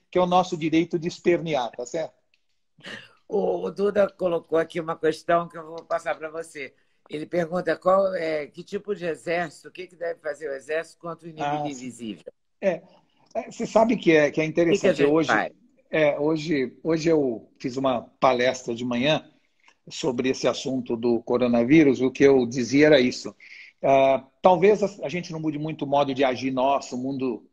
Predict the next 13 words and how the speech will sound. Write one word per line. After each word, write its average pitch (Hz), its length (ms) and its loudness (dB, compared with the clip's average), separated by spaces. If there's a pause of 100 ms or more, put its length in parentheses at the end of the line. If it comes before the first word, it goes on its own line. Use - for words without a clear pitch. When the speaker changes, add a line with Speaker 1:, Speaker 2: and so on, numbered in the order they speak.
(100)
Speaker 1:
o 131 40 -16
modo 139 340 0
como 131 160 -2
a 131 60 0
gente, 131 400 -2
vamos 127 220 -6
dizer 135 80 -2
assim, 123 200 -4
consome 139 540 4
coisas 143 540 4
e 127 40 -2
et 117 80 -2
cetera. 165 400 2